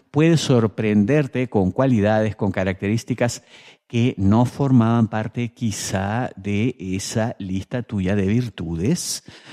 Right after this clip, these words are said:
¿no? Que hace que una persona te impresione o no.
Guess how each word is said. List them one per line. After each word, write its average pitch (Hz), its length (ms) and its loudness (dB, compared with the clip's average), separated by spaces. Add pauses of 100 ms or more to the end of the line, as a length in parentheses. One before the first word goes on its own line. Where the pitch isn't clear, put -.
(160)
¿no? 95 480 2
Que 101 920 2
hace 113 380 0
que 113 500 2
una 107 220 4
persona 113 440 2
te 117 100 -2
impresione 95 680 0
o 104 80 6
no. 160 320 6